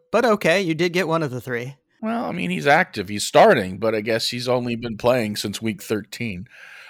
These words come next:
Speaker 2: Uh, let's see. Oh, no, it can't be. I can, it can't, can it be Russell Wilson, who's active, but he's no longer promoted, and he's one of them 'cause he also had a run with Seahawks?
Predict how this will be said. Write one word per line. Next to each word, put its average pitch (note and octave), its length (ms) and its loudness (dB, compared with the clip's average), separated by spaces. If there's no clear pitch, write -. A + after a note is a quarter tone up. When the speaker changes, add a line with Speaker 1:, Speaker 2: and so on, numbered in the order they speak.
Speaker 2:
Uh, C3+ 400 8
let's D3 240 -2
see. B2 720 0
Oh, B2+ 640 6
no, C#3+ 540 0
it C#3 140 -10
can't D3 340 -2
be. A2+ 380 -2
I - 180 -4
can, - 320 -6
it C3 120 -6
can't, - 280 -4
can C#3 160 -2
it B2+ 100 -2
be D#3+ 140 0
Russell E3 420 6
Wilson, D#3+ 460 2
who's C3+ 380 0
active, D3+ 560 2
but B2+ 160 6
he's A#2 240 -4
no A#2+ 160 -2
longer B2 320 0
promoted, B2 560 0
and A2+ 140 -4
he's C3 180 -4
one B2 160 -2
of B2+ 120 -2
them D3 200 -2
'cause A2+ 220 -6
he B2+ 320 -6
also A#2+ 360 2
had C#3 180 2
a C#3 60 4
run C#3 300 0
with C3 120 -4
Seahawks? D#3 580 -2